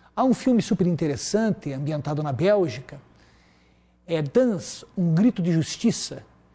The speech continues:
que mostra bem como, é, se efetivava a exploração do trabalho, do trabalho infantil. O, o dia de um trabalhador era extenso.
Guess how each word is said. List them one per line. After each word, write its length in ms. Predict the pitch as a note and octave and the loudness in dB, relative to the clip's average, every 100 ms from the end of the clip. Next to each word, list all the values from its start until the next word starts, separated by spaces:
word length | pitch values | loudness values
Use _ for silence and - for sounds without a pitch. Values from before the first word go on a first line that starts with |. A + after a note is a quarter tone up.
| _ _ _ | _ _ _
que 140 | - A3 | 0 4
mostra 560 | G3 A3+ G3+ - E3 | 4 4 2 -2 -2
bem 260 | C#3+ F3+ G3 | -2 -2 -4
como, 680 | - A3 C4 A3+ C#3+ C3+ C#3 _ _ _ _ _ _ _ | 0 4 4 4 0 -6 -16 _ _ _ _ _ _ _
é, 380 | E3 D#3 D3+ C3+ | -2 0 0 -4
se 180 | - F3+ | -4 -2
efetivava 960 | G3 F#3+ F3 A#2+ G3 G#3 C3+ C#3+ - - _ - | 0 0 0 2 0 0 -2 -8 -12 -20 _ -4
a 120 | E3 | -4
exploração 760 | - F3+ E3+ D3 - F3 F3+ | -2 0 0 0 -4 -4 -2
do 100 | E3+ | -2
trabalho, 640 | - D3+ D3 D3 D3+ D#3 - - _ | -2 -2 0 0 -2 -4 -10 -20 _
do 100 | D#3+ | -8
trabalho 280 | D#3+ D3+ D#3 | -4 -2 -2
infantil. 440 | D#3 E3+ E3+ - B2 - _ _ _ _ _ _ _ _ - - - _ _ _ _ _ - - _ _ | -4 -4 -6 -8 -14 -16 _ _ _ _ _ _ _ _ -20 -20 -20 _ _ _ _ _ -20 -20 _ _
O, 80 | F#3+ - - - | -4 -4 -16 0
o 100 | C#4+ | 4
dia 400 | F3 B3+ C#4+ G#3+ | 6 8 6 4
de 340 | D3+ D#3+ C#3 | 2 -2 -2
um 140 | C#3 C#3+ | -4 -6
trabalhador 600 | D#3 D3 D3 C#3+ A3+ A3 | -2 0 0 2 4 4
era 420 | F#3+ D#3+ C3+ C3 C#3+ - - _ _ _ _ | 4 2 0 -6 -10 -20 -20 _ _ _ _
extenso. 680 | - - A3 F3+ - - | -8 0 2 2 -4 -12